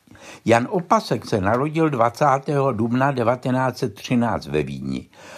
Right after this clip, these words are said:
V roce devatenáct set devatenáct se rodina přestěhovala do Kolína, kde maturoval a pak vstoupil do benediktského řádu.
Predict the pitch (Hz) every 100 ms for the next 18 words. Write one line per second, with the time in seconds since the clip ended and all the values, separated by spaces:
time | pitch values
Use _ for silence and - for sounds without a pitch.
0 | - - 143 170 123 101 147 127 160 151
1 | 147 160 185 165 175 185 - 139 123 104
2 | 101 - - - _ - 117 95 123 127
3 | 151 156 135 - 123 - - 139 127 135
4 | 135 120 76 78 - 98 92 90 101 104
5 | - - - - 92 120 92 113 - 143
6 | 135 143 143 190 - - - 165 113 -
7 | - 143 151 - 160 160 120 80 107 135
8 | 143 123 - - 135 131 117 110 107 92
9 | 82 71